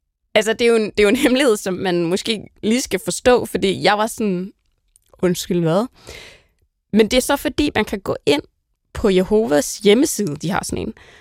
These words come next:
og så kan man registrere, altså navn og adresse, og så ligesom sige, "Jeg synes, den her person har, har måske brug for lidt guidance." Og så, øh, og jeg, og jeg tror, de fleste folk vil jo sige, at det bestilte man, fordi man tænkte, "Den her person har, har måske,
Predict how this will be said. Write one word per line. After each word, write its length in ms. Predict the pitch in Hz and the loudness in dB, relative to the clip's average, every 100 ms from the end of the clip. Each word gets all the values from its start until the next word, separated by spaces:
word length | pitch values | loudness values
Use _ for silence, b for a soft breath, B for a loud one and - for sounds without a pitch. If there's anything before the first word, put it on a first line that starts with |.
| b b b b _ | b b b b _
og 80 | 226 | -2
så 100 | 269 | 0
kan 160 | 269 269 | 0 0
man 320 | 240 220 220 - _ _ _ _ - - | 2 0 -4 -8 _ _ _ _ -4 2
registrere, 1080 | 214 202 196 - - 233 262 233 - - - | 2 2 -6 -6 -4 2 2 2 0 -2 -2
altså 200 | 165 180 | 0 0
navn 560 | 196 233 240 247 262 254 - | 2 2 2 0 -2 -4 -4
og 100 | 202 | -4
adresse, 520 | - - 233 - - | 0 0 0 0 -4
og 100 | 170 | -4
så 100 | 208 | -4
ligesom 240 | 196 196 | -4 -4
sige, 180 | 190 196 | -2 0
"Jeg 100 | 196 | 0
synes, 180 | - 185 | -2 -4
den 180 | 226 277 | 0 2
her 100 | 208 | 0
person 600 | 196 - 196 160 170 180 | -4 -2 -2 -2 -6 -6
har, 260 | 180 170 | -4 -4
har 120 | 160 165 | -2 -2
måske 240 | 156 165 | -2 -6
brug 160 | - 190 | -10 -6
for 120 | - | -2
lidt 180 | 170 - | -2 0
guidance." 680 | 139 170 415 466 - - - B B B B B B - | 0 2 2 0 -2 -8 -12 B B B B B B -2
Og 120 | 285 | 0
så, 400 | - 214 214 208 | 0 2 4 4
øh, 300 | 190 175 - | 2 0 0
og 100 | - 214 | 0 2
jeg, 140 | 175 | 2
og 80 | 196 | 2
jeg 100 | 180 | 0
tror, 160 | - 247 | 2 0
de 120 | 214 | 2
fleste 320 | 226 311 240 | 2 2 2
folk 300 | - 208 185 | -2 0 0
vil 120 | 165 165 | -4 -6
jo 60 | |
sige, 220 | - 202 | -2 0
at 100 | 208 | 2
det 100 | - | 2
bestilte 320 | 190 - 202 - | 0 2 2 2
man, 100 | 110 | -4
fordi 280 | - 180 170 | -6 -6 -2
man 140 | 139 151 | -2 -2
tænkte, 440 | 165 165 - 156 | -2 -2 -4 -8
"Den 220 | - 160 | -2 -2
her 80 | 165 | -2
person 400 | - - 180 170 | -6 -4 -2 -2
har, 280 | 175 - - - | -4 -8 -10 -6
har 120 | - | -4
måske, 220 | 165 - | -4 -6